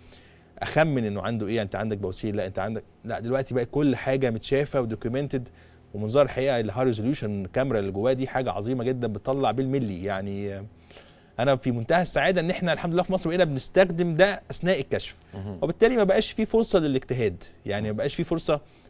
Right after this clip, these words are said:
Speaker 1: يقول، نقول حتى الدكتور خايب ولا شاطر، هو بقى كل حاجة الحقيقة بتبان يعني.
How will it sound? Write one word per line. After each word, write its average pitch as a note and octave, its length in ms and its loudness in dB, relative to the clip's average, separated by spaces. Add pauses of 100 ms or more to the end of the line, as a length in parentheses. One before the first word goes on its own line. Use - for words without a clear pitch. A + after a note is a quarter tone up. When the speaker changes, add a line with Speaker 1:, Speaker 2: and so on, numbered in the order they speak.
(140)
Speaker 1:
يقول، C#3+ 160 0
نقول D3 220 -2
حتى D3 200 -2
الدكتور B2+ 260 -2
خايب D3 260 0
ولا G#2 100 0
شاطر، G2 360 -4
هو B2 140 -2
بقى A#2 120 -4
كل C3+ 180 -2
حاجة A2+ 280 -2 (320)
الحقيقة A#2+ 180 -4
بتبان G2+ 340 -4
يعني. F2+ 140 -12